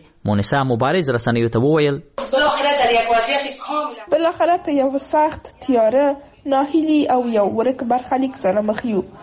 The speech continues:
Speaker 2: او د ناروې کانفرنس په همداسې یو وخت کې ترسره کیږي.
Speaker 1: د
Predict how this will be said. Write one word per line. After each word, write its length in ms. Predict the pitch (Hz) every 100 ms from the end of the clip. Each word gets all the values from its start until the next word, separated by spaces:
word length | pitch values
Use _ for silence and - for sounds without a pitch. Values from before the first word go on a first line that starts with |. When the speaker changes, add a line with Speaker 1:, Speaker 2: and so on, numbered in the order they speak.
| - 226
Speaker 2:
او 60 | 220 220
د 80 | 226
ناروې 360 | 220 208 214 247 -
کانفرنس 560 | 233 240 269 285 294 -
په 40 | -
همداسې 540 | 285 294 302 302 - 285 277
یو 220 | 240 214 208
وخت 200 | - -
کې 120 | 277 277 - -
ترسره 400 | 277 269 - 277 277 -
کیږي. 300 | 269 233 233 - - - - - - - -
Speaker 1:
د 20 | _